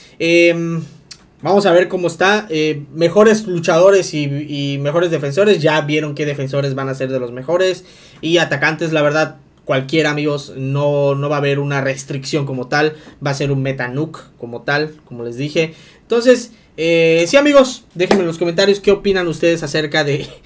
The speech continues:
de esta temporada de Battlegrounds. ¿Qué tal va a estar? Eh, ¿están esperándola, sí o no? Y pues bueno, chavos, eh, ya saben que si les gustó este video, pues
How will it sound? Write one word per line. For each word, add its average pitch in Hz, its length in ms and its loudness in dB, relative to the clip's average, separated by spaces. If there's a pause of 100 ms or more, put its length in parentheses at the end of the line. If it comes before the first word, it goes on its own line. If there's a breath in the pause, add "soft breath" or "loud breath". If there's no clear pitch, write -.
(420 loud breath)
de 147 220 2
esta 160 180 -2
temporada 147 340 0
de 147 100 -2
Battlegrounds. 165 540 -2
¿Qué 156 160 -2
tal 147 180 -2
va 143 60 -2
a - 20 -4
estar? 165 380 -2 (400 loud breath)
Eh, 131 540 0
¿están 135 840 -6
esperándola, 165 800 0
sí 151 240 -6
o 131 100 -2
no? 175 360 -4
Y 143 240 -6
pues 135 160 -8
bueno, 202 260 2
chavos, 220 400 0
eh, 143 140 -2
ya 139 120 -2
saben 151 200 -4
que 147 60 -10
si 147 80 -6
les 139 140 -2
gustó 135 220 -4
este 143 120 -6
video, 185 300 0
pues 165 280 -12